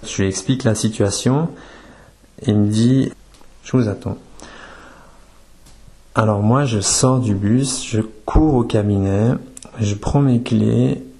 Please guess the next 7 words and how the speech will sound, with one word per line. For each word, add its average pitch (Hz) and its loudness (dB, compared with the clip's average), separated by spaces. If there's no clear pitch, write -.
je 107 -2
cours 151 0
au 135 4
bus 113 0
et 139 4
on 123 4
part. 104 -4